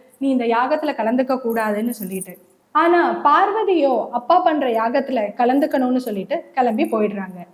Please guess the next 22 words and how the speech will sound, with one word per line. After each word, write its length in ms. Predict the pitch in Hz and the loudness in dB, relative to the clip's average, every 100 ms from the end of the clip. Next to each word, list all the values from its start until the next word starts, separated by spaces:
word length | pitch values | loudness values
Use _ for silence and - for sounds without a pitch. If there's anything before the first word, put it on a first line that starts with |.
| _ _ _ | _ _ _
இதை 220 | 302 415 | 0 2
தெரிஞ்ச 320 | 466 427 349 | 2 2 2
சிவபெருமானுக்கு 1000 | 339 262 262 277 262 226 202 196 285 269 - | 0 -2 0 0 0 -2 -4 -2 -2 -2 -4
ரொம்ப 280 | 233 240 349 | -2 0 2
கோபம் 360 | 247 226 240 208 | 2 2 0 -4
வருது. 260 | 185 180 190 - - _ _ | -6 -6 -8 -10 -20 _ _
அதுக்கப்புறம் 560 | 226 403 403 370 392 302 | -2 0 2 2 4 4
அவரும் 320 | 240 320 381 | 4 2 2
யாகம் 320 | 277 254 285 | 0 0 0
நடக்கிற 380 | 302 233 233 214 | -2 -2 -2 -2
இடத்துல 240 | 214 240 | -2 -4
போயிட்டு 600 | 233 208 196 233 277 - - _ _ | -2 -4 -4 -4 -4 -6 -16 _ _
ரெண்டு 260 | 262 294 285 | 2 2 2
பேருக்கும் 300 | 214 208 381 | 0 0 2
வாக்குவாதம் 720 | 285 339 233 208 208 302 202 | 4 2 -2 -4 -2 -2 -2
உண்டாகுது. 400 | 190 185 180 185 - _ _ _ | -6 -8 -12 -18 -20 _ _ _
அதுக்கப்புறம் 880 | 262 277 427 427 262 269 247 196 - | -2 0 2 2 2 2 2 -2 -4
அங்க 260 | 247 277 | -2 0
பார்வதி 760 | 320 240 254 311 294 254 262 - | 2 2 2 2 2 2 -2 -4
அக்னி 220 | 214 220 311 | -4 -2 -2
குண்டத்துல 480 | 302 226 190 220 | -2 -4 -6 -4
இறங்குறாங்க. 680 | 302 226 220 220 196 185 185 | -2 -2 -2 -2 -4 -6 -12